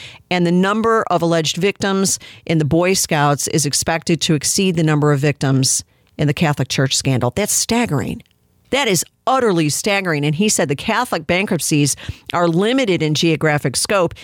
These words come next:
Here, there will be claimants from all fifty states and the American territories. We can talk about files and numbers, but in reality, if you step back and realize the scope of the human carnage,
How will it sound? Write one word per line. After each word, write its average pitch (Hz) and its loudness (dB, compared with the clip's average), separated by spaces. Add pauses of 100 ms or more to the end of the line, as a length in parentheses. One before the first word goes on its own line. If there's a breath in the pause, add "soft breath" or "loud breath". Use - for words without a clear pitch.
Here, 202 2 (220 loud breath)
there 180 2
will 180 2
be 170 0
claimants 202 0
from 170 0 (100)
all 240 6
fifty 220 -2
states 196 0
and 185 2
the 175 2
American 180 2
territories. 170 0
We 160 0
can 175 0
talk 180 0
about 156 -2 (160 loud breath)
files 185 0
and 165 2
numbers, 175 0
but 160 0
in 147 2
reality, 185 2 (300 loud breath)
if - -4
you 143 2
step 175 -2
back 185 -2
and 156 0
realize 165 2
the 131 0
scope 165 -2
of 147 -2
the 135 0
human 175 0
carnage, 131 0